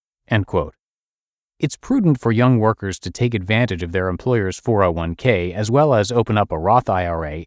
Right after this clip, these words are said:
and max out the contributions. If you'd rather scrub floors with your own toothbrush than spend time figuring all of this out on your own, then it's time to call in a financial planner.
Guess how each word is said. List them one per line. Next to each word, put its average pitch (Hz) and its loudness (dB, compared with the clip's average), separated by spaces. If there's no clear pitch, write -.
and 113 0
max 113 0
out 92 -2
the 92 -10
contributions. 92 -4
If 139 -2
you'd 131 2
rather 139 0
scrub 113 -2
floors 113 0
with 98 -2
your 95 0
own 113 2
toothbrush - -2
than 85 -4
spend 104 0
time 107 0
figuring 104 0
all 104 0
of 98 -2
this 98 -2
out 101 2
on 98 2
your 90 0
own, 117 0
then 160 2
it's - -4
time 156 0
to - -6
call 95 -2
in 85 -4
a 78 -8
financial 90 -4
planner. 82 -6